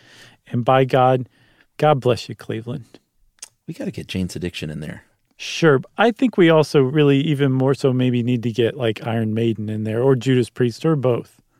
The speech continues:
Speaker 2: Jane's was nominated once, uh,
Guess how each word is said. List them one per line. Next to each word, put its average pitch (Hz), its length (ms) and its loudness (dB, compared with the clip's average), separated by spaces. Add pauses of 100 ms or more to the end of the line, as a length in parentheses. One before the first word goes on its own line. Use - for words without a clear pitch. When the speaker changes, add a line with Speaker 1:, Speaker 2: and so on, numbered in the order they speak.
(360)
Speaker 2:
Jane's 147 320 -2
was 120 160 -6
nominated 113 540 0
once, 95 760 -6 (840)
uh, 90 760 -4